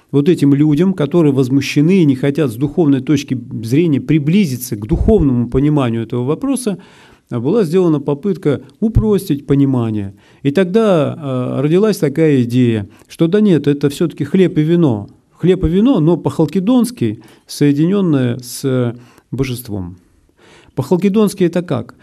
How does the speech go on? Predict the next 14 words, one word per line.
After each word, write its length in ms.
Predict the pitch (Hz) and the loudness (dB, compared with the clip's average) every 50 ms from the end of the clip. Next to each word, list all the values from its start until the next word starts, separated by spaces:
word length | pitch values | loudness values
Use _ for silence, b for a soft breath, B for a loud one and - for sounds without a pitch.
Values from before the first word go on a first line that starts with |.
| b b b | b b b
Это 180 | 135 143 165 170 | -4 -2 -2 -2
так, 180 | 175 254 247 | 0 0 -2
как 180 | 247 190 143 151 | 0 -2 -2 0
на 380 | 151 156 151 147 143 139 135 | 0 0 2 2 0 0 -2
Святом 420 | 127 127 165 160 - 175 156 135 123 | -4 -4 -6 -4 -2 0 0 0 0
Халкидонском 640 | - - 135 131 - 147 143 147 135 131 - 127 120 | -2 -6 -8 -4 -4 -2 0 0 0 0 -2 -4 -4
соборе 640 | - - 156 170 214 247 233 208 170 156 131 113 113 B B B B B | -2 -2 -2 0 0 0 2 2 2 2 0 -2 -4 B B B B B
был 400 | 127 117 123 214 208 180 156 147 | -6 -2 0 0 2 2 0 0
решен 420 | 151 139 147 143 - 180 175 160 | 0 0 -2 0 0 2 2 2
вопрос 600 | 143 143 143 143 185 196 214 202 190 196 - - - _ _ _ _ _ - | 4 2 0 0 0 0 2 2 0 -2 -8 -16 -20 _ _ _ _ _ -10
э, 480 | 139 123 123 123 120 120 120 120 117 117 | -6 -6 -4 -4 -4 -4 -4 -4 -6 -6
воплощение 720 | 113 117 117 113 123 123 143 143 139 - - 208 185 147 123 | -6 -6 -6 -4 -4 -2 0 0 0 0 -2 -2 0 -2 -2
Сына 280 | - - 156 147 135 | -2 -2 0 0 0
Божьего. 520 | 110 117 117 107 95 95 95 95 98 101 | -2 -4 -4 -6 -6 -8 -10 -10 -12 -12